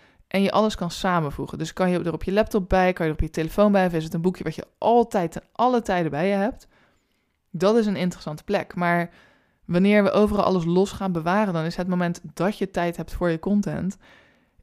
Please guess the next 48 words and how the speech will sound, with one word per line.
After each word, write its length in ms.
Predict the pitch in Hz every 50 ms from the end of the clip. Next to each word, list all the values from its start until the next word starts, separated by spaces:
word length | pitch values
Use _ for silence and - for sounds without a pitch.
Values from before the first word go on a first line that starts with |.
| _ -
is 140 | 220 226 214
het 160 | 220 - -
eerst 260 | 196 214 220 214 208
nog 280 | 190 185 185 185 - _ _ _ _ _ _ - _ -
een 180 | - 180 196
half 260 | 180 196 208 214 196
uur 120 | 202 196 180
zoeken 320 | 175 214 226 - 214 190
naar 340 | 185 180 175 175 175 175 -
alle 240 | - 185 185 185 -
ideeën 440 | 196 202 185 196 190 190 190 185 180
en 80 | 170
welke 220 | 165 160 170 - 202
is 80 | 196
dan 140 | - 208 202
het 160 | 214 202 175
beste 360 | 165 180 185 190 - - -
en 100 | 175 165
welke 240 | 160 160 160 190 202
moet 80 | 190 202
ik 80 | 202
dan 140 | 196 214 208
nu 140 | 202 202 202
plaatsen. 600 | 196 - 180 170 165 175 180 - 170 160 160 - _ _ _ _ _ _ _ _ _ _ _ _
Dat 200 | - 196 202 196
werkt 320 | 165 170 185 202 202 -
niet. 300 | - 151 139 135 - - - _ _ _ _ _ _ _ _ _
Zorg 300 | - - 185 202 220 226
ervoor 240 | 226 196 - 180 180
dat 160 | 175 180 -
er 120 | 190 - - -
één 300 | - 175 196 214 233 226
plek 260 | - 214 208 214 -
is 140 | 208 196 185
waar 120 | 180 170
al 140 | - 180 185
die 120 | 185 180 -
ideeën 340 | 170 165 170 160 160 151
samenkomen. 880 | - - - 170 180 202 214 220 214 - 202 196 196 196 196 208 262 285 _ _ _ _ _ _ _ _ _ _
En 320 | - 185 185 180 180 175 -
dat 320 | - 160 165 165 160 - _ -
mocht 280 | 175 180 190 185 -
je 60 | - 170
bijvoorbeeld 300 | 160 165 165 156 147 139
met 100 | - 165
een 60 | -
team 260 | - 220 233 240 233
werken, 500 | 220 220 214 208 208 208 208 196 202 202